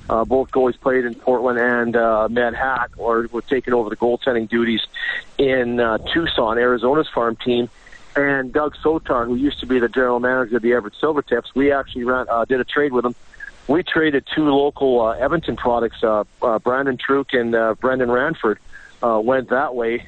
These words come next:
And then we picked up a defenseman who played, uh, for Shawinigan, uh, Justin Hache, who played against us in the Memorial Cup with the Oil Kings in, I think it was a two thousand twelve, and, uh, and the goaltender Justin Peters. So it's kind of had a lot of a W H L flair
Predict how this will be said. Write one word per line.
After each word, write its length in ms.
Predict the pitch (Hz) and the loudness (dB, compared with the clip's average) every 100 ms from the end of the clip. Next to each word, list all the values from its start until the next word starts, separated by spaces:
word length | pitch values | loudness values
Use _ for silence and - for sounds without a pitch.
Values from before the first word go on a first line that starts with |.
| - | -2
And 100 | 117 | 0
then 80 | 120 | 0
we 100 | 131 | 0
picked 240 | 139 - | -2 0
up 160 | 131 - | -2 0
a 140 | 117 | 0
defenseman 540 | 107 - 143 135 - 117 | 0 -2 -2 -2 -2 0
who 160 | 123 | 0
played, 420 | 120 139 135 131 | 0 0 2 2
uh, 180 | 127 123 | 0 0
for 140 | - 110 | -4 -12
Shawinigan, 600 | - 123 143 120 113 110 - - - - - - | -4 -2 0 0 0 -2 -10 -14 -16 -16 -6 -2
uh, 200 | 110 104 | 0 0
Justin 440 | 127 143 - 127 | -2 -2 -2 -4
Hache, 640 | 135 131 123 - 143 127 | 0 -2 -2 0 2 2
who 140 | 127 120 | 0 -2
played 260 | 143 131 | 0 0
against 260 | 123 123 - | 0 -2 0
us 140 | 131 - | -2 -2
in 60 | 120 | -2
the 80 | 117 | 0
Memorial 320 | 120 123 113 | 2 2 0
Cup 260 | - 131 | -2 -4
with 120 | - 113 | -2 0
the 40 | |
Oil 140 | 131 | 2
Kings 260 | - 131 113 - - - - - - | 2 -2 -4 -12 -20 -14 -12 -8 -2
in, 260 | 135 123 123 | 2 2 2
I 80 | |
think 160 | 127 120 | 2 2
it 40 | |
was 100 | 117 | 0
a 40 | 107 | 0
two 220 | - 131 | -2 0
thousand 380 | 135 127 120 107 | 0 -2 -4 -6
twelve, 500 | - 151 147 127 127 - - - - - - | -2 0 2 0 -4 -10 -20 -20 -20 -8 0
and, 720 | 131 127 123 123 123 120 120 | 2 2 2 0 0 -2 0
uh, 440 | 123 120 120 117 110 | 0 2 2 0 -2
and 140 | 117 | -4
the 80 | 120 | -2
goaltender 480 | 120 127 - 127 107 | 0 0 0 0 0
Justin 300 | 127 123 - - | 0 -2 -8 -2
Peters. 280 | 139 123 - | 0 0 0
So 120 | 120 | 0
it's 120 | 113 | 0
kind 160 | 165 165 | 0 2
of 80 | |
had 180 | 151 143 | 2 0
a 60 | 127 | 0
lot 200 | 135 143 | 0 0
of 120 | 120 | -2
a 60 | 120 | -2
W 380 | 139 131 135 | -2 0 0
H 160 | 127 - | -2 -2
L 120 | 120 | -4
flair 500 | 113 - 135 131 120 | -4 -2 0 2 -2